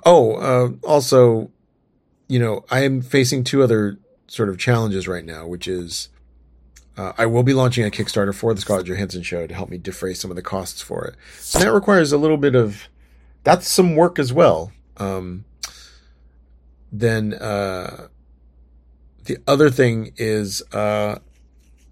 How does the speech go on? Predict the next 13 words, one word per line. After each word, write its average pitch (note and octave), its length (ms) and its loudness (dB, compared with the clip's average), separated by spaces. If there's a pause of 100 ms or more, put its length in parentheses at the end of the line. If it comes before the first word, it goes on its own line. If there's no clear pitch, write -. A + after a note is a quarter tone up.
(1000)
now A#2 140 2
I G#2+ 60 0
can't A#2+ 180 -6
remember A2 200 -6
what A2+ 160 -2
it A2+ 80 -8
is, B2+ 220 -2
the - 120 -10
other G2+ 80 -4
thing A2 160 -8
that A2 60 -6
I'm G#2+ 80 -8
facing. - 380 -6